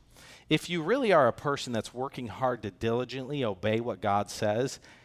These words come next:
it makes you soft-hearted and compassionate toward other people who fail, right? And you deliver God's message, but you do it with mercy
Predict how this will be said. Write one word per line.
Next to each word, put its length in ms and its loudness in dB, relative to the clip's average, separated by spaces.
it 120 -4
makes 280 -4
you 80 -8
soft-hearted 800 -4
and 140 -14
compassionate 720 -4
toward 220 -6
other 180 0
people 380 -8
who 100 -12
fail, 440 -10
right? 300 -2
And 120 -2
you 60 0
deliver 420 0
God's 360 2
message, 720 -4
but 120 -4
you 100 -4
do 220 -2
it 60 -6
with 180 -6
mercy 640 -6